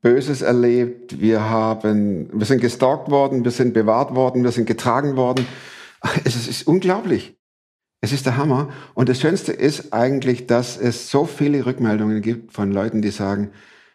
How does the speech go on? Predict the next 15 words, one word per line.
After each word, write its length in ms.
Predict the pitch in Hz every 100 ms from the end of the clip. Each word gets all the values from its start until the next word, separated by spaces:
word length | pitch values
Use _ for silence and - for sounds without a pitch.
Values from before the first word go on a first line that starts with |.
| _ _ -
„Diese 520 | 120 143 185 208 208 - _ _ _ _ -
Sendung 640 | - 139 139 165 208 240 -
oder 240 | - 113 110
dieses 300 | 131 160 147
Statement 560 | - 120 120 117 113
hat 140 | 107 101
mir 280 | 101 - - _
echt 300 | 95 107 -
weitergeholfen“, 920 | 90 107 120 113 107 101 117 117 139 - - - _
bis 200 | - 131
dahin, 360 | - 107 123 120
dass 200 | 107 101
Leute 280 | 98 107 107
sagen, 600 | - 104 98 98 98 -
sie 460 | - 92 95 92 -